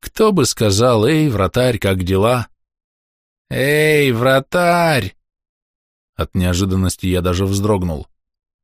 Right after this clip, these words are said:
Подумал сначала, что послышалось, но, обернувшись, заметил зверолюда пса.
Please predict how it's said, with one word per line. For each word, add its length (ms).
Подумал 380
сначала, 440
что 160
послышалось, 600
но, 100
обернувшись, 520
заметил 400
зверолюда 520
пса. 340